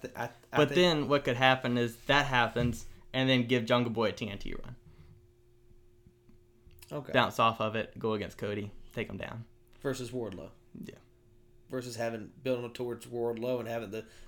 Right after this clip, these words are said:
Speaker 1: the heel
Speaker 2: It's one of those
Speaker 1: story.
Speaker 2: things. There are too, too many storylines going on right now. But with the House of Black, they have to come, when they come in, in my opinion,
Speaker 1: Right.
Speaker 2: if you want to keep that mystique of the House of Black, this great,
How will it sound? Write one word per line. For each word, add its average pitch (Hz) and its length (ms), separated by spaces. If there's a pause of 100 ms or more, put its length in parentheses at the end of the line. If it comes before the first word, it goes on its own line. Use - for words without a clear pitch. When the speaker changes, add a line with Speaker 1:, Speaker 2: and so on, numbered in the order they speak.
Speaker 1:
the 117 80
heel 117 180
Speaker 2:
It's 147 100
one 180 140
of 175 60
those 165 100
Speaker 1:
story. 156 140
Speaker 2:
things. 127 80
There 143 120
are 131 140 (120)
too, - 280 (120)
too 180 100
many 185 180
storylines 123 640
going 117 220
on 113 180
right 110 200
now. 110 240
But 123 160
with 131 180
the 120 280 (320)
House 160 300
of 113 100
Black, 113 400 (720)
they 131 140
have 131 380
to 131 80
come, - 180
when 135 260
they 165 140
come 139 300
in, 107 260 (120)
in 120 100
my 123 160
opinion, 113 480 (180)
Speaker 1:
Right. 120 180
Speaker 2:
if 127 140
you 151 140
want 190 240
to 139 60
keep - 320
that 139 200
mystique 131 680
of 120 300
the 117 100
House 131 320
of 113 120
Black, 117 320
this 113 160
great, 123 440